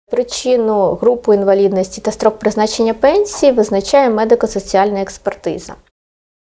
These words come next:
Також є такий вид пенсії, як пенсія у зв'язку із втратою годувальника. Це пенсія, яка призначається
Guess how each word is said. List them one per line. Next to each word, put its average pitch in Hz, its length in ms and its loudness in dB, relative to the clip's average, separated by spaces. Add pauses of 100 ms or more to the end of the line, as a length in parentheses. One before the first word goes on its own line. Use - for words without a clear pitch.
(460)
Також 294 340 -4
є - 100 0
такий 240 220 0
вид 226 260 0
пенсії, 208 480 2
як 196 180 2
пенсія 196 540 0
у 185 40 -2
зв'язку 190 420 2
із 214 140 0
втратою 202 420 -2
годувальника. 214 800 -2
Це - 160 -6
пенсія, 240 460 2
яка 208 240 2
призначається 196 1000 0